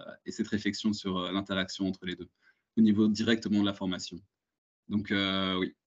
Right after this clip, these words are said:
le, le plus gros challenge, à mon avis, ce sera de trouver des gens compétents dans le domaine, euh,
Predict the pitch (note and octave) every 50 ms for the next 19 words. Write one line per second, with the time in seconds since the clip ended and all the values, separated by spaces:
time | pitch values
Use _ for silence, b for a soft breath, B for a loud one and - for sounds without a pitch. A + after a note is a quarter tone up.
0 | _ _ - G2+ G#2+ G#2 G#2 G2+ G2 G2+ G2+ G2 - A2+ G2+ A2+ A2+ A#2+ B2 C3
1 | B2+ B2 B2 - A2 A2+ B2 C3 B2 A#2 G#2+ G#2+ G#2 A2+ A#2 A2+ - - A#2 A2+
2 | - - A2+ A2+ G#2+ A2 G#2 A2+ A2 G#2+ - A#2+ A#2 B2 A#2 - A#2+ A#2 A2+ A2+
3 | A2 G#2+ G2+ G2+ F#2+ G2 G2+ G#2 G#2+ A2 G#2+ G2 F#2+ F#2+ F#2 F#2 F2+ F2+ F2